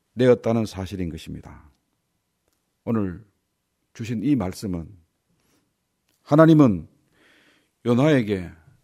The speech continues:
주지하고 있다는 사실입니다. 선지자는 멸하고 심판하는 것이 아니라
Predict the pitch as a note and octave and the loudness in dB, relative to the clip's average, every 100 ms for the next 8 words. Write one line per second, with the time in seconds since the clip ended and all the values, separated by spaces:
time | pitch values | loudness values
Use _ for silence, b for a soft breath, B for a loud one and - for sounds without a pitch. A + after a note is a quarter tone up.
0 | _ _ _ _ - D3+ E3 D3 B2+ A2+ | _ _ _ _ -6 -4 0 0 0 -4
1 | - A#2 A2 G2+ F2 - D#2+ D#2 D#2 C#2+ | -4 -8 -8 -8 -14 -14 -14 -14 -18 -20
2 | C#2 C#2+ _ _ _ _ _ _ _ _ | -20 _ _ _ _ _ _ _ _ _
3 | _ _ - D#3 E3+ D#3 C#3+ G#2+ - - | _ _ 0 4 6 8 6 2 -4 -16
4 | _ _ _ _ _ _ A2+ C#3+ F3+ D3 | _ _ _ _ _ _ 0 4 4 4
5 | B2 - E3+ D3+ E3 D3+ C3+ C3+ F#2+ G#2+ | 0 0 -4 0 2 2 0 -2 -4 -2
6 | C3 F#2 E2+ | -2 -2 -10